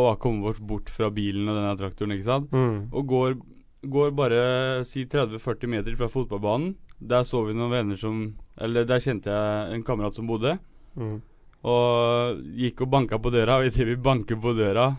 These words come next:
Speaker 1: til en annen kjeltring som også bor der, så kommer politiet kjørende ned i gården og skriker, "Der er dere!
Speaker 2: Mm.
Speaker 1: Vi må få tatt dere." Og da var det håndjern på ryggen og inn på stasjonen.
Speaker 2: <laughs> Det var litt av en rush hour-film, altså.
Speaker 1: Jeg kom ikke så langt da, men vi prøvde så hardt vi kunne.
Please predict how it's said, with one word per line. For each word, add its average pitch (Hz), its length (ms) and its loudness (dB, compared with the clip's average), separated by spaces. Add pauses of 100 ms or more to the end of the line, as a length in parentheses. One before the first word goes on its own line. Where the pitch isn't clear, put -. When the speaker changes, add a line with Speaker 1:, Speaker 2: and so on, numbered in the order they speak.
(120)
Speaker 1:
til 127 120 2
en 127 100 0
annen 110 380 4
kjeltring 117 500 0
som 123 140 -4
også 107 240 -2
bor 101 160 2
der, 110 120 2
så 127 120 -2
kommer 135 280 4
politiet 135 600 2
kjørende 107 520 2
ned 104 180 6
i 113 80 2
gården 107 260 -2
og 113 80 -4
skriker, 110 440 -2
"Der 156 280 6
er 151 140 6
dere! 151 380 4 (400)
Speaker 2:
Mm. 123 220 0
Speaker 1:
Vi 113 120 0
må 120 80 0
få 127 160 0
tatt 110 220 0
dere." 101 340 0 (240)
Og 98 80 -8
da 107 100 0
var 113 120 2
det 113 80 2
håndjern 92 320 -2
på 104 120 -2
ryggen 92 320 -4
og 98 60 -4
inn 92 100 -6
på 90 120 -8
stasjonen. 87 360 -10 (640)
Speaker 2:
<laughs> 143 100 2 (500)
Det - 80 -6
var 120 80 2
litt 120 160 0
av 120 140 4
en 113 100 0
rush 117 240 -2
hour-film, 110 400 0
altså. - 220 -8 (100)
Speaker 1:
Jeg 117 220 0 (100)
kom 143 240 10
ikke 139 320 8
så 139 240 4
langt 143 320 2
da, 170 160 4
men 135 160 2
vi 156 80 2
prøvde 165 320 2
så 180 220 2
hardt 151 100 -4
vi 160 80 -2
kunne. 135 300 0